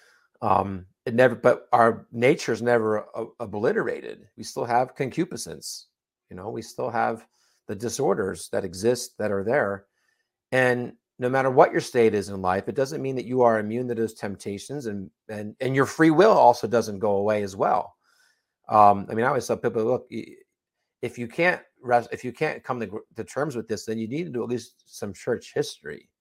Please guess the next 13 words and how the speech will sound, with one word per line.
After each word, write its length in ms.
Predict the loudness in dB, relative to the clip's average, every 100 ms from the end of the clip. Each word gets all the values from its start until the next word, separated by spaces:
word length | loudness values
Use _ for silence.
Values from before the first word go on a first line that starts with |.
| _ -20 -10
<laughs> 400 | -10 _ -18 -8
just 140 | -8
to 60 | -4
put 200 | -2 -2
things 160 | -2
in 40 | -2
a 20 |
little 140 | -2
bit 100 | -4
of 80 | -10
perspective 520 | -14 -4 -4 -4 -10
too, 360 | -8 -4 -4 -4 _ _ _ -2
of 260 | 2 2